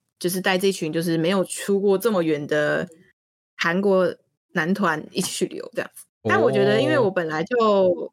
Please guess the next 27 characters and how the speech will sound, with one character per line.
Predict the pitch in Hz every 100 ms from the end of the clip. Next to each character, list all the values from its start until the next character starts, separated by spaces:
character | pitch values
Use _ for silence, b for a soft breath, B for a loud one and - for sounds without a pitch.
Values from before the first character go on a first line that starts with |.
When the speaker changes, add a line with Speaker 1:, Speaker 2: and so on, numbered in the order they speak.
| -
Speaker 1:
也 | 185 175
没 | 202
有 | 220
去 | 185 202
过 | 190 180 170 160 151
意 | -
大 | 175 151
利， | 151 147 -
然 | 156
后 | 160 170 160 151 - -
我 | - 160
就 | 196
觉 | 180 156
得， | 151 147 -
诶， | 180 226 -
就 | - 196
是 | 196
看， | - 190 165 185 _ _ _ _ _ _
就 | -
顺 | 185 190
便 | 180 175
看 | 185 -
一 |
下 | 151 156
这 | -
样 |
子。 | 82